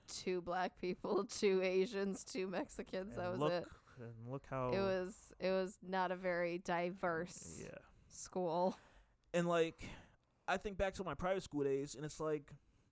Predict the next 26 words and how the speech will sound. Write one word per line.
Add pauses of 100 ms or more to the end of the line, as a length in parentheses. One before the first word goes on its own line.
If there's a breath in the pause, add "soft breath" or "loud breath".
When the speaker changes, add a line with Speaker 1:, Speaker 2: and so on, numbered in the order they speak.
(960 soft breath)
Speaker 2:
it
depends.
It,
it
was
weird.
I
get, (100)
well,
it's,
I
guess
it's
a
bit
of
racism,
classism (120)
in
a
mix,
I
guess,
yeah. (560 soft breath)
'Cause,
like,